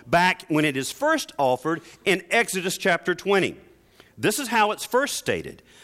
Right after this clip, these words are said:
"Remember the Sabbath day to keep it holy. Six days you shall labor and do all your work, but the seventh day is a Sabbath to the Lord your God. On it you shall not do any work." For, now listen, here's the rationale for Sabbath. Listen.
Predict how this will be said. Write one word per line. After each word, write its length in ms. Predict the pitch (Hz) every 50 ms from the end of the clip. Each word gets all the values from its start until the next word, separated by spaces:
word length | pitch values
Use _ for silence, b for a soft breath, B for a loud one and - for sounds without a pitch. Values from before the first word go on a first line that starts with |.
| B B
"Remember 440 | 131 135 131 123 131 170 214 233 254
the 140 | 226 254 233
Sabbath 420 | - - 196 196 208 202 202 - -
day 180 | 190 196 185
to 120 | 175 - 131
keep 240 | - - 175 151
it 100 | - -
holy. 340 | - - 190 185 151 123 104
Six 320 | - - 214 226 - - -
days 320 | 180 165 156 147 120 127
you 80 | 127 117
shall 200 | - 123 107 101
labor 440 | 113 139 151 151 139 147 143 143 B B B B B B B
and 180 | - 113 107 104
do 180 | 120 123 123
all 280 | - 123 135 147 170 180
your 160 | 156 180 175
work, 380 | 160 127 110 104 107 107 95 -
but 200 | - 107 98 85
the 60 | 101
seventh 500 | - - - 151 156 160 196 180 - -
day 220 | - 123 117 120
is 220 | 123 - 110 98 107
a 100 | 107 104
Sabbath 560 | - - - 160 147 147 135 127 123 - -
to 100 | - 110
the 100 | 101 110
Lord 340 | 120 123 127 127 127 117 107
your 100 | 117 113
God. 420 | 104 107 127 120 104 87 80 78 B B B B B B B
On 200 | 156 160 175 185
it 140 | 190 190 -
you 160 | 143 139 131
shall 260 | - - 170 156 151
not 220 | 147 143 135 104 -
do 180 | 120 117 113 -
any 260 | 131 147 151 147 135
work." 480 | 104 92 95 85 67 67 - - - _ _ b b b b b b b b
For, 240 | - - 139 139 - -
now 220 | 110 104 101 104
listen, 400 | 110 160 233 - - 247 220 -
here's 360 | - - - 196 208 233 202 -
the 100 | 240 226
rationale 580 | 208 202 208 214 - - 226 208 185 185 196
for 140 | - 220 208
Sabbath. 560 | - - 233 220 214 208 156 107 - - -
Listen. 480 | 123 123 131 - - 196 170 170 175